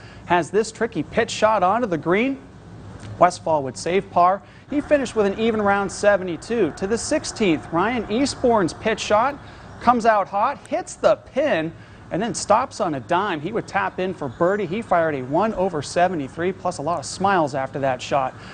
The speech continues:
Jump to the fifteenth, Dylan Flinchbaugh. Climbing the leaderboard here, uses all of the cup to save par. Then on sixteen, Flinchbaugh has this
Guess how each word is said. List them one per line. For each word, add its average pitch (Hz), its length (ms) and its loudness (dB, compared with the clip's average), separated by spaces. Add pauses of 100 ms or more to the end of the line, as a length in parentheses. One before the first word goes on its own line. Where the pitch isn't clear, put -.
(120)
Jump 294 220 6
to 269 80 -8
the 233 80 -4
fifteenth, 277 600 -2
Dylan 226 320 4
Flinchbaugh. 214 680 0 (520)
Climbing 240 360 2
the 202 80 0
leaderboard 220 640 2
here, 240 260 -2
uses 180 400 0
all 262 380 4
of 180 100 -6
the 151 80 -8
cup - 360 -6
to 151 100 -8
save 139 420 -4
par. 196 380 4 (400)
Then 220 100 4
on 175 180 0
sixteen, - 600 -2
Flinchbaugh 196 680 0 (280)
has 175 320 0
this 226 280 2